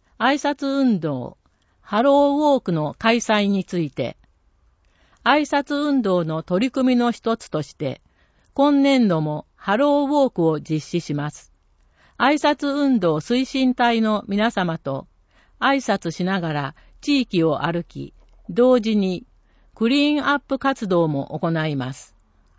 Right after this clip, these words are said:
開催日、五月三十日金曜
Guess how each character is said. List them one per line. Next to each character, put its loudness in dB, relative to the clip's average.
開 2
催 0
日、 -8
五 0
月 0
三 2
十 0
日 -2
金 0
曜 -2